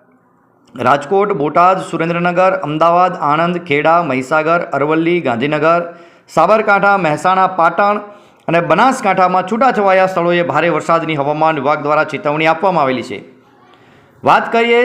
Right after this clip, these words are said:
સત્યાવીસ જુલાઈના ભારે વરસાદની ચેતવણીની તો સુરત, નવસારી અને વલસાડમાં ઓરેન્જ એલર્ટ આપવામાં આવેલો છે અને છૂટાછવાયા સ્થળોએ ભારેથી અતિ ભારે વરસાદની હવામાન વિભાગ દ્વારા ચેતવણી આપવામાં આવેલી છે. જો વાત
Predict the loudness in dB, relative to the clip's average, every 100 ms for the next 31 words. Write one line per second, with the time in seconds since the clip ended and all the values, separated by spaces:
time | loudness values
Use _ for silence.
0 | 0 -2 -2 -2 0 -2 -2 2 2 2
1 | 0 2 0 0 -2 0 0 0 -2 -4
2 | -2 -2 0 -2 0 0 0 -6 -16 -20
3 | -20 -20 -20 -4 0 2 2 0 -2 -2
4 | 0 2 2 2 2 0 0 0 0 2
5 | 0 0 -4 -4 0 2 2 0 0 2
6 | 0 -2 -2 0 2 0 0 -2 -2 -4
7 | -4 0 0 2 2 2 0 0 0 2
8 | 0 -4 -14 -16 -2 2 2 2 0 -2
9 | -4 -6 -2 2 2 0 -2 0 0 0
10 | -2 0 0 0 0 2 0 0 0 0
11 | -4 -6 -2 0 0 0 0 0 -2 -2
12 | -2 -2 -6 -18 -20 -14 -2 2 4 2